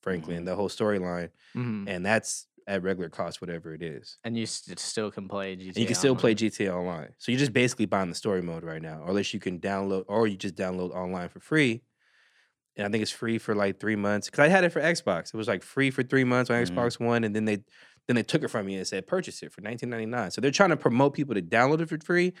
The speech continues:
Speaker 1: and then turn around and saying, "Hey,
Speaker 3: Yeah, I
Speaker 1: pay
Speaker 3: mean,
Speaker 1: for the
Speaker 3: it's
Speaker 1: subscription," or, "Hey, pay for the game."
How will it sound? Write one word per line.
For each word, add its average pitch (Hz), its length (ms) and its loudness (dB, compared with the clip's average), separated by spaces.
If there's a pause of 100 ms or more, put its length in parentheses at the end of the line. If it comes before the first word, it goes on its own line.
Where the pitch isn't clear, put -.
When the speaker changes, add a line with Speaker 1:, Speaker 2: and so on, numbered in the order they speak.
(300)
Speaker 1:
and 107 80 0
then 104 140 4
turn 131 220 4
around 113 280 4
and 104 100 0
saying, 104 340 2
"Hey, 92 340 0 (260)
Speaker 3:
Yeah, 220 160 4
I 135 60 6
Speaker 1:
pay 139 60 6
Speaker 3:
mean, 139 120 4
Speaker 1:
for 139 60 2
the 127 80 4
Speaker 3:
it's 147 140 0
Speaker 1:
subscription," 110 420 0
or, 90 100 -4
"Hey, 107 360 2 (380)
pay 139 140 4
for 139 140 2
the 135 80 4
game." 127 560 4